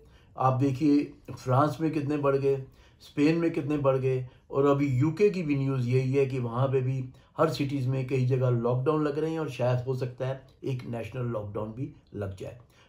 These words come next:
यूएस की already सिचुएशन बहुत बुरी है,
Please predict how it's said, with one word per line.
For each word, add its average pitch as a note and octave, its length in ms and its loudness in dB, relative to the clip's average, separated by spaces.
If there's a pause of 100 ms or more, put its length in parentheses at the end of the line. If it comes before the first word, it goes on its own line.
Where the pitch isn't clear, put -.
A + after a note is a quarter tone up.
(120)
यूएस E3+ 340 6
की D#3 340 -8
already D3 360 2
सिचुएशन D#3 540 -4
बहुत C3+ 200 2
बुरी C#3+ 280 -2
है, D3 180 -12